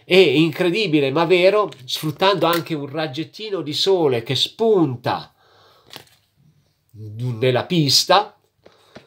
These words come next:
riesce a prendersi il sesto posto a soli ventinove centesimi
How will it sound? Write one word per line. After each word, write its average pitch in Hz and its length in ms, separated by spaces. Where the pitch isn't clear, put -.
riesce 202 320
a 170 60
prendersi 147 640
il 139 120
sesto 190 520
posto 147 400
a 139 40
soli 135 400
ventinove 156 720
centesimi 120 800